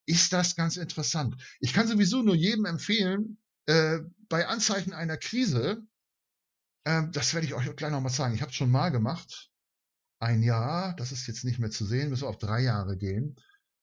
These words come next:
Das ist natürlich jetzt nur die Deutsche Bank. Ach, dann können wir es auch richtig machen. Dann gehen wir gleich auf den ganzen dax. So, hier haben wir, ähm, den ganzen dax. Da müssen wir auf drei Jahre zurückgehen. Hier könnt ihr einen ganz krassen Knick sehen, ne?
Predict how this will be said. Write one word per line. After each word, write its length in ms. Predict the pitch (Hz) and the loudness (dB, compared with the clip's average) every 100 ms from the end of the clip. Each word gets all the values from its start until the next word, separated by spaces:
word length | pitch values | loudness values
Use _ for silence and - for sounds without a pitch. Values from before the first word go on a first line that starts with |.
| - | 0
Das 160 | 123 127 | 2 4
ist 120 | - | 4
natürlich 320 | 185 180 175 | 4 4 4
jetzt 240 | 175 - | 4 2
nur 260 | 139 151 202 | 2 4 4
die 120 | 220 | 2
Deutsche 320 | 170 147 143 | 2 2 2
Bank. 300 | 113 143 185 135 | 0 0 0 -4
Ach, 100 | 127 | -4
dann 120 | 110 | 0
können 140 | 131 | 0
wir 40 | 127 | 0
es 80 | 127 | -2
auch 140 | - | -2
richtig 240 | 123 127 | -2 0
machen. 220 | 113 110 107 | 2 2 2
Dann 100 | 107 | 2
gehen 120 | 113 | 0
wir 100 | 107 | 0
gleich 280 | 110 120 113 | 0 -2 -2
auf 80 | |
den 200 | 113 110 | -2 0
ganzen 440 | 101 175 208 190 175 | 0 0 0 -2 -2
dax. 480 | 170 165 - - - _ _ _ _ _ _ _ _ _ _ _ _ _ - | -2 -2 -2 -4 -8 _ _ _ _ _ _ _ _ _ _ _ _ _ -2
So, 540 | 101 131 151 160 113 | 4 6 8 8 6
hier 160 | 95 120 | 2 0
haben 140 | 131 | 2
wir, 340 | 120 113 110 104 | 2 2 0 -2
ähm, 200 | 104 101 | -4 -4
den 220 | 95 95 | -2 -4
ganzen 420 | 92 147 208 196 175 | -2 -2 -2 -4 -4
dax. 580 | 165 175 - - - - _ _ _ _ _ _ _ | -6 -6 -6 -4 -8 -16 _ _ _ _ _ _ _
Da 120 | - | -2
müssen 180 | 104 113 | 0 0
wir 80 | 107 | 0
auf 120 | 85 | -4
drei 220 | - 104 | -4 0
Jahre 340 | 113 110 101 107 | 0 2 0 -2
zurückgehen. 680 | - 110 107 - 87 87 - - _ | -2 -4 -4 -4 -4 -4 -8 -20 _
Hier 160 | 165 | 2
könnt 200 | - 226 | 4 4
ihr 100 | 220 | 4
einen 80 | 180 | 2
ganz 240 | 175 220 - | 2 -2 -2
krassen 340 | 220 208 180 | 0 0 -2
Knick 260 | - 202 - | 2 2 2
sehen, 300 | 139 113 95 | 2 4 2
ne? 300 | 139 208 | -2 -4